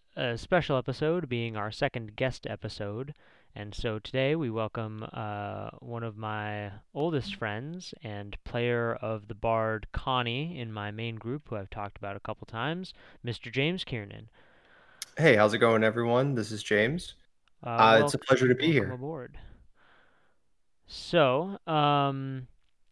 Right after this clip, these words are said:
Speaker 1: normally we would do some recapping, uh, but we have a short schedule tonight, and so we're gonna get right into the bulk of the show,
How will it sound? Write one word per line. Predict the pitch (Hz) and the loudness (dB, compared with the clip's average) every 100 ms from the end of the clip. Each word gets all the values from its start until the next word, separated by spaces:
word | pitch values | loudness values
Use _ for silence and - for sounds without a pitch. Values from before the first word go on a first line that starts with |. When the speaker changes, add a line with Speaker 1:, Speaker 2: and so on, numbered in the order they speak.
| - _ - | -20 _ 0
Speaker 1:
normally | 170 202 214 233 | 4 6 4 2
we | 233 175 | 4 4
would | 147 | 2
do | 156 156 | 2 0
some | - 139 127 123 123 135 | 0 -4 -2 -4 -6 -8
recapping, | 131 156 - 143 123 123 120 151 180 - - | -2 0 0 0 0 -2 -6 -8 -12 -16 -12
uh, | 135 117 113 | -6 -6 -4
but | 120 | -6
we | 123 | -4
have | 131 123 123 | -4 -6 -8
a | 120 | -12
short | - - 190 196 | -12 -8 -6 -6
schedule | - 143 127 117 110 110 - _ | -6 -2 -2 -2 -6 -8 -12 _
tonight, | - 113 104 - - - | -12 -10 -10 -12 -16 -12
and | 117 | -10
so | - 120 | -6 -6
we're | 127 | -6
gonna | 135 127 | -6 -4
get | 120 120 | -4 -4
right | 120 135 143 | -2 -2 -2
into | 127 127 - 123 117 113 | -6 -8 -6 -4 -4 -4
the | 107 | -8
bulk | 107 127 127 | -2 -2 0
of | 127 107 | -6 -8
the | 110 | -10
show, | - 107 101 131 | -6 -6 -6 -8